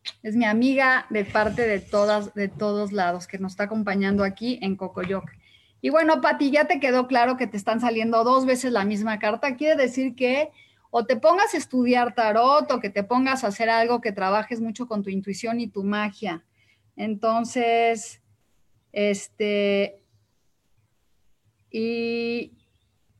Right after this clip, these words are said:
esto, entonces déjenme seguir leyendo.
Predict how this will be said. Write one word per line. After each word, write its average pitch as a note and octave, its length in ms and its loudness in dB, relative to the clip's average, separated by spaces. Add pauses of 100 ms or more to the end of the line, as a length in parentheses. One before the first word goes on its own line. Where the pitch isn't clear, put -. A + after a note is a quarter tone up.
(160)
esto, A#3 500 0 (240)
entonces A#3+ 440 -2
déjenme B3+ 340 0
seguir A#3 380 -2
leyendo. A#3+ 840 -2